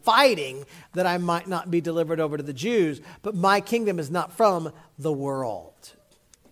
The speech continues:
So the Jews knew they were not going to get Pilate to execute Jesus by them accusing him of blasphemy.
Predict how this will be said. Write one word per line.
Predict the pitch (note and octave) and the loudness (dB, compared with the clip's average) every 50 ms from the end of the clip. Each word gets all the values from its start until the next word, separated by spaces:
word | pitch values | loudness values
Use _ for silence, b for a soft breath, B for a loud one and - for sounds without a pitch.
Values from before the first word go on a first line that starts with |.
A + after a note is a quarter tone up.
| _ _ _ _ _ _ _ _ _ _ _ _ _ _ _ _ _ _ _ _ _ _ _ _ _ _ _ _ _ _ _ _ _ _ _ _ _ _ _ _ _ _ _ _ _ _ _ _ _ _ _ _ _ _ _ b b b b b b b b - | _ _ _ _ _ _ _ _ _ _ _ _ _ _ _ _ _ _ _ _ _ _ _ _ _ _ _ _ _ _ _ _ _ _ _ _ _ _ _ _ _ _ _ _ _ _ _ _ _ _ _ _ _ _ _ b b b b b b b b -6
So | - A#3 | -2 0
the | A3 A3+ | 0 0
Jews | D3 E3 D4 F4 F4+ D#4+ G3+ | 0 0 2 2 2 2 2
knew | A3+ A#3 A3+ F#3+ D3 B2+ C3 D3+ - - _ _ _ _ _ _ _ _ _ _ _ _ _ _ _ _ _ _ _ _ _ _ _ _ _ - | 4 4 4 4 2 -2 -6 -12 -16 -20 _ _ _ _ _ _ _ _ _ _ _ _ _ _ _ _ _ _ _ _ _ _ _ _ _ -4
they | D#3 G3+ G#3+ A#3+ C#4+ C#4+ | 0 4 6 6 6 4
were | C4 B3+ A#3 G#3 | 2 0 0 0
not | G3+ G#3 G#3 A3 A3+ G#3+ E3+ | 0 0 0 -2 -2 -4 -4
going | F#3 G3 G3+ F#3+ | -2 -2 -2 -2
to | F3 E3+ | -2 -2
get | C#3 E3+ E3+ E3+ F3 - - | 0 0 0 0 -2 -8 -16
Pilate | - - F#3+ F#3+ F#3 G3 G3 F#3 E3+ D#3 D3 D3 - - | -10 -4 2 4 4 4 4 4 2 -2 -4 -6 -8 -10
to | G#3 - - - A#3 | -10 -8 -4 -2 -2
execute | A#3 - - - A3 - - G3+ G#3 - F3 D3+ | -2 -2 -6 -8 -8 -8 -8 -10 -10 -10 -12 -10
Jesus | B2+ C#3 F#3 G#3+ G#3+ G3+ D3 C3 C#3+ C3+ C3 - - - b b b b b - | -8 -4 -4 -2 -2 -2 -2 -4 -6 -8 -8 -12 -16 -20 b b b b b 6
by | F#3+ F#3+ F#3 | 6 6 8
them | D#3+ G#3 G3 G3 | 8 6 4 4
accusing | F#3 - - G3+ G3 D#3 F3 E3 | 0 -2 -2 -2 -2 -2 -2 -2
him | E3 D#3 | -2 -2
of | D3+ C3 A#2 | -4 -4 -2
blasphemy. | C#3 E3+ D#3+ C3+ B2+ - - - B2+ G#2 - - _ | 2 2 2 2 2 -2 -8 -12 -14 -16 -16 -20 _